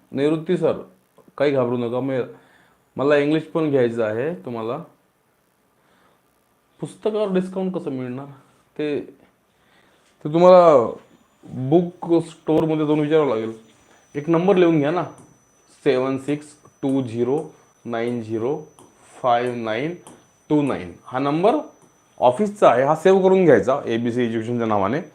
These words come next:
यात तुम्हाला परत कोणताही प्रश्न विचारू शकतात. ठीक आहे, म्हणजे पुस्तक मिळेल का, कुठे मिळेल, तुमच्या शहरामध्ये कोणत्या बुक स्टॉलवर अव्हेलेबल आहे पुस्तक वगैरे, मिळून जाईल तुम्हाला. वाक्यांचा योग्य क्रम असलेला पर्याय निवडा. हुक्का पार्लरवर या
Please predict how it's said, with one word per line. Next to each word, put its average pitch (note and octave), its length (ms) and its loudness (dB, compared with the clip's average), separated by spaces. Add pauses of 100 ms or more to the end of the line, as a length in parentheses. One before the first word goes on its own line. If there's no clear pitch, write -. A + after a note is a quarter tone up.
(540)
यात B2+ 100 8
तुम्हाला D3 400 4
परत - 320 -4 (120)
कोणताही C3 300 0
प्रश्न A#2+ 160 -2
विचारू C3 200 0
शकतात. F#2 320 -4
ठीक G3+ 160 -10
आहे, - 240 -14 (260)
म्हणजे A#2+ 160 0
पुस्तक A#2+ 240 -6
मिळेल B2 340 2
का, G#2+ 180 2
कुठे A#2+ 240 2
मिळेल, A2 440 4
तुमच्या A#2+ 280 0 (100)
शहरामध्ये B2+ 320 0
कोणत्या B2+ 480 0
बुक C3 260 0
स्टॉलवर C3+ 360 2
अव्हेलेबल A#2 360 4
आहे G#2+ 260 2
पुस्तक A2+ 280 -6
वगैरे, A2 320 -4 (580)
मिळून C#3 160 -4
जाईल A2 140 -4
तुम्हाला. F2 240 -8 (720)
वाक्यांचा F#3+ 760 4
योग्य F#3+ 360 6
क्रम G3+ 260 6
असलेला F3+ 320 4
पर्याय E3+ 360 8
निवडा. D#3 340 4 (260)
हुक्का D3+ 340 6
पार्लरवर F3 680 6
या C#3 280 6